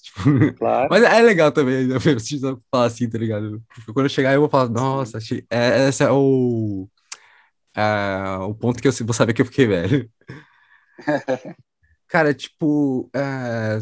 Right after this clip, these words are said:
Speaker 1: tô te alugando <laughs> bastante já, desculpa. É que me surgiu uma outra
Speaker 2: Sim.
Speaker 1: pergunta. Você tá, como você tá de tempo? Tá um dez...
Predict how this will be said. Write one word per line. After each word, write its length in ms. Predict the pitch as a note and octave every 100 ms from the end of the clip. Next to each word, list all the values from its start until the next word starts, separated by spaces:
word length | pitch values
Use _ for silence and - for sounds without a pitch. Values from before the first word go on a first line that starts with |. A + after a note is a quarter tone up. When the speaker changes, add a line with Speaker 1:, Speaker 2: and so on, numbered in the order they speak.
| A2
Speaker 1:
tô 80 |
te 120 | C3 -
alugando 260 | D#3 D3+
<laughs> 0 |
bastante 500 | C#3+ - - C#3 C3+
já, 140 | B2+ C3+
desculpa. 580 | A#2+ A2 - C#3 A2+ A2 - _ _ _ _ -
É 80 | G#2+
que 140 | -
me 80 | A#2+
surgiu 320 | A#2 C3 D3
uma 260 | D3+ D3 C#3
outra 220 | D3 E3+
Speaker 2:
Sim. 80 | -
Speaker 1:
pergunta. 500 | C#3 A2 E3 F3 G#2+
Você 400 | A2 - - -
tá, 160 | C#3
como 240 | C3 D3 C#3
você 100 | A2+
tá 100 | B2+
de 100 | A#2
tempo? 120 | A2
Tá 120 | A#2
um 120 | A#2+ A2
dez... 260 | G#2 G2+